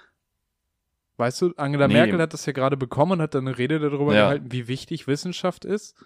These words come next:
Speaker 1: Dann gab's noch eine kleine lustige Szene, wie sie diesen,
Speaker 2: <laughs>
Speaker 1: diese Robe nicht angezogen bekommen hat,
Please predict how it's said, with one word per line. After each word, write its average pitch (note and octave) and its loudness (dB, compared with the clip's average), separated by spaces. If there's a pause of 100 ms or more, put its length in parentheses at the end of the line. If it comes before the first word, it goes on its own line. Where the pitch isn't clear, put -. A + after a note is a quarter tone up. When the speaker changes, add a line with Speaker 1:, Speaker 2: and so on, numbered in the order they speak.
(160)
Speaker 1:
Dann B2+ -6
gab's C#3 0
noch C3+ -4
eine C3 -6
kleine C3+ -2
lustige C3+ -2
Szene, C#3 0
wie C3 0
sie B2+ -2
diesen, B2+ -4
Speaker 2:
<laughs> - -20
Speaker 1:
diese B2+ -6
Robe D#3 0
nicht F#3+ -6
angezogen F3+ 0
bekommen F3 0
hat, G3 -2